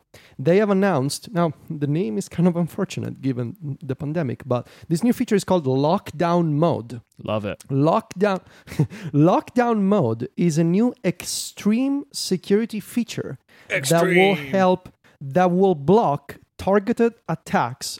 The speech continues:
Speaker 1: on high-profile individuals. Um, this feature, and I'm now quoting Mark Gurman, there's a bunch of,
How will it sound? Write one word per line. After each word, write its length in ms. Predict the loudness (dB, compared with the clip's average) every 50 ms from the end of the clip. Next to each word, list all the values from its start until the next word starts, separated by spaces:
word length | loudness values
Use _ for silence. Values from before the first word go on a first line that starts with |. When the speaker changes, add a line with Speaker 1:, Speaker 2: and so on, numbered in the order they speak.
| _ -2
Speaker 1:
on 160 | -2 0 -2
high-profile 680 | -2 0 0 0 0 0 0 0 0 0 0 0 0 0
individuals. 720 | 0 0 0 0 -2 -2 -4 -4 -10 -10 -12 -18 -20 -20 _ _ _ _ _ _ _
Um, 400 | -2 0 2 2 0 0 -4 -6 -8 -6
this 300 | -2 0 2 2 0 -2
feature, 560 | -8 -10 -6 -4 -4 -4 -4 -2 0 0 0
and 220 | 0 0 -2 -4 -2
I'm 100 | -2 -2
now 180 | -2 -2 -4
quoting 360 | -4 -4 -2 -2 -2 -2 -2 -2
Mark 280 | -2 -4 -4 -4 -2
Gurman, 460 | 0 2 2 2 2 0 -2 0 0
there's 220 | 0 0 0 0 -2
a 40 | -4
bunch 300 | -6 -6 -6 -4 -2 -2
of, 180 | -2 -2 -4